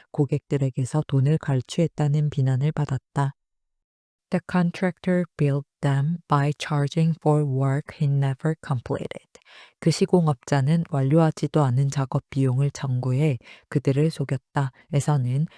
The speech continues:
부당하고 교묘한 방법을 이용해 상대로부터 비용을 받아내거나 금전을 갈취할 때 bilk를 쓴 걸 알 수 있습니다.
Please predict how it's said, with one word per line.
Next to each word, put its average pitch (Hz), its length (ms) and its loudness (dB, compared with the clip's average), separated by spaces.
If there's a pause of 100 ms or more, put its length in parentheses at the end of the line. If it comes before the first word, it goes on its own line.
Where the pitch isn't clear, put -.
(140)
부당하고 165 720 4
교묘한 139 560 2
방법을 127 540 0
이용해 123 580 0 (260)
상대로부터 170 840 2
비용을 139 420 2
받아내거나 127 800 0 (280)
금전을 139 540 2
갈취할 123 600 -2 (120)
때 160 220 0 (140)
bilk를 - 800 -2
쓴 147 220 -2
걸 147 180 2
알 123 140 -2
수 - 180 -4
있습니다. 135 640 -2